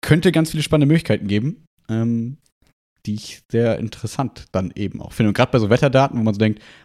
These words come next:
„Ja, ist eigentlich total un-, unwichtig irgendwie“,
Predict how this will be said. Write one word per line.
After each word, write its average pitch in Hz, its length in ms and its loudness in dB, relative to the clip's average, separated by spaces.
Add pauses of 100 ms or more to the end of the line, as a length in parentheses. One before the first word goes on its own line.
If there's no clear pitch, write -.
(140)
„Ja, 104 140 -4
ist - 260 -8
eigentlich 104 320 -4 (120)
total 92 380 -2 (200)
un-, 92 1040 -12
unwichtig 143 560 2
irgendwie“, 143 380 0